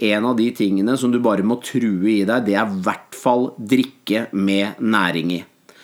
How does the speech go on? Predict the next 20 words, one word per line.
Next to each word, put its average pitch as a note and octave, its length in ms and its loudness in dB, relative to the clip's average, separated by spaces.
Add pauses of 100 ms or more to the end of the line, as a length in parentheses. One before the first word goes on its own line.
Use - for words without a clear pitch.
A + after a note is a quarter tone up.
(920)
Og G#2 120 2
selvfølgelig F#2+ 420 2
vann F2 360 0
da, E2+ 180 0
men, A#2 180 2 (160)
men C#3 140 4
det C3 160 4
er D3 120 2
det G2 200 2
du A2 80 2 (200)
skal A#2 220 2
gjøre. F#2+ 300 0 (260)
Så, F3+ 160 2 (160)
eh, F#3 640 2 (800)
lag F3 320 6
et E3 140 -2
godt F3+ 340 2
regime, F3 560 4
det B2+ 400 2
er, B2+ 320 4